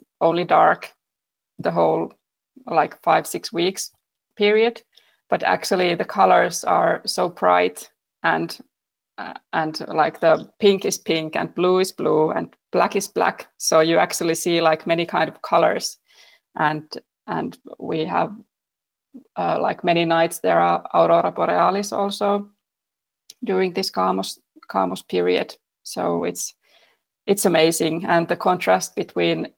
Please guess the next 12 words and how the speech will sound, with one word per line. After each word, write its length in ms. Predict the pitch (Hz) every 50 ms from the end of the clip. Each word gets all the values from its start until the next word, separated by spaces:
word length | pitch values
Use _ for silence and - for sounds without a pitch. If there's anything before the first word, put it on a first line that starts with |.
| _ _
the 120 | - - 165
white 240 | 170 170 165 165 -
snow 460 | - 175 170 165 160 160 160 160 -
and 240 | - 170 170 170 -
the 340 | - - 107 - - - - _ _ _ _ _ _ _ _ _ _ _
black 260 | 175 170 170 - -
sky 420 | - - - - - - - - -
or 140 | - - -
blue 260 | - - 175 - -
sky 340 | - - - 190 - - -
is 220 | 175 175 175 -
also, 540 | - - - - - - - - - -